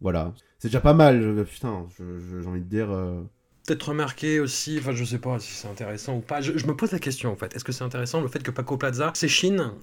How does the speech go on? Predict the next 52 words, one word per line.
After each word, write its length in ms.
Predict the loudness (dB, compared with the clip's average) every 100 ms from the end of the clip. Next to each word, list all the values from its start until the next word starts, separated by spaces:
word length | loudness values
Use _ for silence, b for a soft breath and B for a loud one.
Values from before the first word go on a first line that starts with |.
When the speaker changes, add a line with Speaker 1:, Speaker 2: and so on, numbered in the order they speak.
| -10
Speaker 2:
à 540 | -4 -4 -2 -4 -4 -6
écrire 220 | -4 -2
des 40 | -2
personnages 460 | -4 -4 -4 -2
féminins, 420 | -2 0 0 0 -4 -16 -10
surtout ? 480 | -4 -4 -4 -10 B B B -6 -2
Parce 320 | 0 -2 -6
que 160 | -2 0
là, 320 | 2 0 0
mais 120 | -2
c'est 120 | -4
peut-être 240 | -4 -4 -4
le 120 | -4
film, 580 | -4 -2 2 2 2 -2 -8 -18 -14
tu 120 | -6
vois, 280 | -2 -2 0
où 120 | 0
Abuela, 360 | 0 2 2 2
ça 140 | 0
tombait, 400 | -4 -2 0 2
et 60 | 2
on 120 | 0
en 80 | -2
discutait, 460 | -4 -8 -6 -2 -2
hein, 160 | -4
dans 220 | -8 -8 -8
des, 260 | -6 -6
euh, 460 | -6 -6 -6 -6 -6
Speaker 1:
Mm. 60 |
Speaker 2:
des 100 | -6
codes 240 | -2 0 0
et 60 |
des 100 | -2
clichés 340 | -4 -4 -2 -2
de 60 |
l'époque, 480 | -2 -2 -2 -4 -4
mais, 200 | -6 -4
euh, 400 | -4 -6 -8 -10 -12 B B -2
à 80 |
une 100 | 0
époque 420 | 0 0 -2 -4 -6
où 80 | -4
les 100 | -4
clichés 380 | -4 -2 -2 -2
se 100 | -4
font 140 | -4
rattraper 420 | -4 -4 -6 -4
par 180 | -4 -4
eux-mêmes 220 | -2 -2
à 60 | -2
une 100 | -6
vitesse 380 | -6 -6 -6